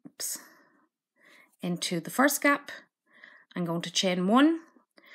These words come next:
I'm going to do two double crochet into the next gap, chain one, and I'm on to my second corner,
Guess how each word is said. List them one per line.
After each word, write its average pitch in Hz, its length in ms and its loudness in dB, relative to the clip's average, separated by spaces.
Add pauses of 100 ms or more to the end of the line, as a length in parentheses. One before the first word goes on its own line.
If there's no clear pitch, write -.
(300)
I'm 196 160 -2
going 180 200 -2
to - 120 -4
do 170 160 -4
two 214 300 -2
double 185 240 -2
crochet 175 680 -4 (420)
into 175 380 -2
the 170 100 -4
next 262 320 2
gap, 220 320 2 (1900)
chain 185 380 0
one, 220 380 2 (360)
and 202 140 4
I'm 196 100 4
on 196 140 4
to - 100 -4
my 185 80 0
second 185 360 -4
corner, 175 420 -2